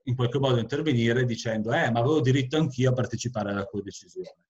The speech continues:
Allora, nei casi in cui nell'azienda siano presenti rappresentanti sindacali, naturalmente sarà sufficiente e opportuno coinvolgere solo loro. Nei casi invece cui accennavi tu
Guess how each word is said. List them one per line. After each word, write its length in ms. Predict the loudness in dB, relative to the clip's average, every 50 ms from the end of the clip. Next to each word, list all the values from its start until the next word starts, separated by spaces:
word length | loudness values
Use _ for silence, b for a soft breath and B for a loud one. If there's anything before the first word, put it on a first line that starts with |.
| _ _ _ _ _ _ _ _ _ _
Allora, 320 | 0 2 4 4 4 4 4
nei 180 | 4 4 4
casi 320 | 2 2 2 2 2 2 0
in 140 | 0 0 2
cui 340 | 2 4 4 4 2 -2 -4
nell'azienda 600 | -2 0 2 2 2 2 2 2 0 2 2 2
siano 240 | 0 0 -2 -2 0
presenti 400 | 0 0 0 2 2 2 2 2
rappresentanti 540 | -2 -2 -2 -4 -4 -2 0 0 0 -2 -4
sindacali, 560 | -6 -2 -2 -2 0 0 -2 -2 -2 -2 -2
naturalmente 560 | -4 -6 -8 -8 -6 -4 -4 -4 -6 -6 -8
sarà 260 | -12 -8 -6 -6 -6
sufficiente 680 | -6 -8 -12 -14 -10 -8 -6 -2 0 0 0 0 0 -2 -4
e 40 | -6
opportuno 420 | -6 -8 -10 -12 -10 -8 -8 -8
coinvolgere 520 | -8 -10 -14 -16 -14 -14 -14 -14 -16 -20 -20
solo 180 | -20 _ _
loro. 160 | -18 -18 -16 -8
Nei 160 | -6 -6 -4
casi 320 | -2 0 0 2 2 2 0
invece 560 | 2 4 4 4 4 2 0 -2 -2 -2 -6 b b b b b _
cui 160 | -2 -2 0
accennavi 500 | 0 -2 -2 0 2 2 2 2 0 0
tu 320 | 0 -2 -2 -2 -2 -6